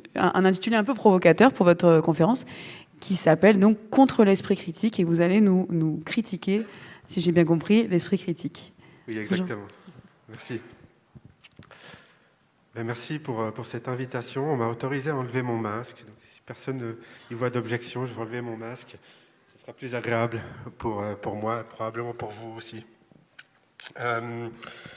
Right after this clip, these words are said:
Speaker 2: oui, alors merci de, non seulement de m'avoir invité, mais aussi de m'avoir autorisé à, à, à parler contre l'esprit critique. Donc je vais essentiellement dire plein de méchanceté contre, euh, l'esprit critique. Et pour ça, il y a plusieurs raisons.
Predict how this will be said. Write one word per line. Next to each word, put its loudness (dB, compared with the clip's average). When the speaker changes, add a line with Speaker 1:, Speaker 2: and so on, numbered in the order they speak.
Speaker 2:
oui, -4
alors 2
merci -6
de, -4
non -6
seulement -2
de 0
m'avoir 0
invité, -6
mais -4
aussi -14
de -12
m'avoir -6
autorisé -6
à, -8
à, -12
à -16
parler -8
contre -6
l'esprit -12
critique. -20
Donc -18
je -20
vais -14
essentiellement -8
dire -10
plein -4
de 0
méchanceté -6
contre, -14
euh, -12
l'esprit -12
critique. -12
Et -20
pour -20
ça, -10
il -4
y -4
a -4
plusieurs -2
raisons. -4